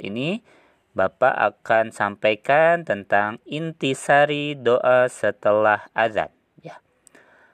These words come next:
Baik, seperti biasa Bapak ingatkan, dalam intisari itu yang pokoknya atau yang wajibnya ada tiga, ya. Ada dasar,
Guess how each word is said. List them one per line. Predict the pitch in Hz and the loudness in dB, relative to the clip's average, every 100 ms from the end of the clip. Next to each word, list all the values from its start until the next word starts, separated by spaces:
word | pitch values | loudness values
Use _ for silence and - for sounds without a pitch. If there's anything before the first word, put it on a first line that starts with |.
| _ | _
Baik, | 101 120 175 _ | 2 2 2 _
seperti | - 117 - - 117 | -8 -6 -4 -4 0
biasa | 113 104 147 | 2 4 4
Bapak | 147 147 | 4 2
ingatkan, | 147 147 - 135 151 185 196 | 0 -4 2 2 2 0 0
dalam | 123 120 123 | 2 2 -2
intisari | 120 123 120 117 120 | -10 0 2 2 -2
itu | 110 - 113 120 139 160 180 | -10 -8 -6 -2 0 0 2
yang | 117 113 117 | 4 4 0
pokoknya | - 110 - 113 - 110 123 | -2 0 2 -2 0 -4 -2
atau | 113 | 0
yang | 110 107 | 0 2
wajibnya | 104 104 104 117 127 | 2 2 -6 -6 -4
ada | 104 104 | -2 -2
tiga, | - 113 135 | -2 0 2
ya. | 101 90 101 143 _ _ _ _ | 2 2 2 0 _ _ _ _
Ada | - 92 87 | -6 -4 0
dasar, | 85 82 - 127 180 233 | 0 -2 0 2 4 2